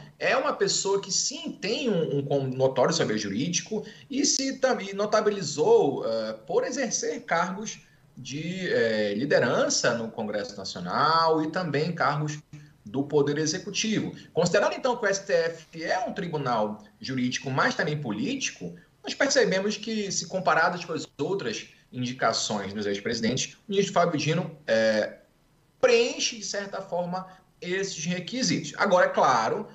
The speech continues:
aqueles que são contrários ideologicamente, politicamente, já se movimentam para tentar barrar essa candidatura.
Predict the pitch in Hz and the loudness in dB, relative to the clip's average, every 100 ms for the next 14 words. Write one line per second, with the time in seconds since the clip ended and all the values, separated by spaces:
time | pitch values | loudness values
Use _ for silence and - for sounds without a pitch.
0 | - - 202 170 143 139 - 156 160 151 | -14 -6 -6 -2 -4 -2 -4 -4 -4 -4
1 | 160 151 - 104 104 104 135 123 104 101 | -4 -4 -2 2 2 2 0 2 2 4
2 | 101 - 113 92 92 - 107 107 - 160 | 2 0 -2 -2 -6 -8 -6 -6 -2 0
3 | 135 156 - - - - 180 214 - 226 | 0 0 -4 -10 -8 2 4 4 2 2
4 | 202 190 233 160 156 - 190 196 - _ | 0 0 -2 -2 -2 -2 -6 -6 -14 _
5 | - 131 131 113 - 156 - 127 127 135 | 0 2 4 2 -2 -6 -2 -4 0 -2
6 | 110 107 120 - 151 147 135 - 123 | -2 -4 -4 -6 -8 -2 -2 -2 -6